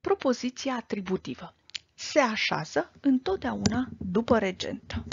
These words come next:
Uneori, ea este intercalată în propoziția regentă. În momentul în care discutăm despre propozițiile atributive relative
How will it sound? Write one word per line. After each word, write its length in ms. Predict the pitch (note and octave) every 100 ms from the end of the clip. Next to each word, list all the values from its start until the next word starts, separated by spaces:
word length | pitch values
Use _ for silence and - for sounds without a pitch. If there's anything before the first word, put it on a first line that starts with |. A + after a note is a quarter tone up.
| - -
Uneori, 640 | - G3 E3 D#3 A#3+ F#4+ - - - - - - -
ea 200 | A3 C4+
este 600 | C4 D4+ F#4+ - A3 G3
intercalată 960 | - A#3+ F4 E4+ D4 G3+ D#3+ E3 F3 D#4
în 80 | D#4
propoziția 1000 | C4+ B3 - - A3+ - A#3 A3 A3 _
regentă. 800 | - G#3 G3+ F#3 - E2 - - - _ _ _ _ _ _ _ _ _ _ _ _ - - - - - - - _ _ _
În 180 | A3 G3
momentul 500 | F#3 F#3 F3+ F3 E3+
în 120 | E3
care 240 | F3 E3
discutăm 640 | E3 E3+ - - - D#3+ D#3
despre 560 | - F3+ A3+ - F#4
propozițiile 1000 | F4+ C#4+ A#3+ G#3+ G3 F#3+ F3+ - E3 D3 - _ -
atributive 1160 | F3+ B3 - D4 A3+ G3+ - - E3+ D3+ - _ _ - - - - -
relative 1080 | F3 F3+ G3 D#4 D4 - - - - F#4